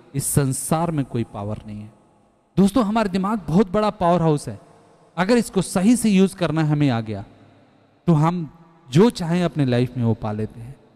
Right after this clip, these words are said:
अगर ये हमारे दिमाग में अगर नहीं आता है हमें अपने दिमाग को हैंडल करना, तभी हमारे लाइफ में प्रॉब्लम होना शुरू होता है। तो हमेशा इन बातों को ध्यान रखिए, आप पॉजिटिव रहिए, पॉजिटिव सोचते रहिए।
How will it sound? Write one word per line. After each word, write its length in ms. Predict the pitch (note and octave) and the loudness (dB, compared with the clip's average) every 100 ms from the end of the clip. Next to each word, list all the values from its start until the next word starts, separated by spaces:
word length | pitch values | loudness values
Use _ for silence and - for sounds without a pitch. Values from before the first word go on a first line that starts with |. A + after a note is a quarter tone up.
| - | -6
अगर 240 | D#3 D#3 E3 | -2 0 -2
ये 140 | E3+ | 0
हमारे 320 | D#3 D3+ D3 | 0 0 0
दिमाग 380 | C3 C3 C3+ C3+ | 0 0 0 -2
में 200 | C#3 D3 - - - _ - | -4 -6 -8 -20 -20 _ -14
अगर 280 | C3 C#3 C#3+ - - - | -6 -4 -4 -8 -20 -4
नहीं 300 | B2+ D#3 F#3+ | 2 2 4
आता 240 | F3 C#3+ C#3 | 2 0 -2
है 100 | C3 | 0
हमें 240 | B2 B2+ | 0 0
अपने 280 | A#2+ B2 B2 - - - | -2 -4 -10 -10 -20 -2
दिमाग 260 | C#3+ D#3+ E3 | 2 2 0
को 140 | D#3 | 0
हैंडल 340 | C3+ B2+ B2 A#2+ | 0 -2 -4 -6
करना, 360 | A#2 G#2+ A#2 - _ _ _ | -8 -10 -12 -14 _ _ _
तभी 200 | D3+ D#3+ | 0 2
हमारे 320 | C#3+ C#3 B2+ | 2 2 2
लाइफ 280 | A#2 A#2 A2 | 2 0 -2
में 80 | A#2 | -8
प्रॉब्लम 360 | - A2 A2 A#2 | -6 -4 0 2
होना 340 | A#2 A2+ B2+ - - - - | 0 -2 -6 -12 -20 -20 -12
शुरू 320 | - E3 D3+ | -2 2 2
होता 300 | B2 A2+ A#2 | 0 -4 -8
है। 220 | G2+ C3 - _ _ - | -16 -16 -18 _ _ 0
तो 60 | |
हमेशा 420 | D3 E3 F#3+ F#3 | 2 2 2 0
इन 180 | A#3 G3 | 0 0
बातों 280 | D#3+ D3+ E3 | 0 0 -2
को 140 | D3+ | -2
ध्यान 300 | C3+ B2 B2+ | -2 -2 -2
रखिए, 320 | C3 A#2+ C3 C3+ - _ | -4 -6 -10 -12 -16 _
आप 120 | B2+ - | -14 -4
पॉजिटिव 420 | B2 A#2 A#2+ C3+ | 0 0 0 0
रहिए, 300 | C3 C3+ C#3 | -2 -4 -4
पॉजिटिव 680 | C#3+ - _ C#3 C#3 E3 F#3 | -8 -18 _ -2 0 2 0
सोचते 460 | - C3+ B2 - C3+ | 0 -4 -6 -8 -6
रहिए। 360 | C3+ C3 C3+ | -4 -2 -6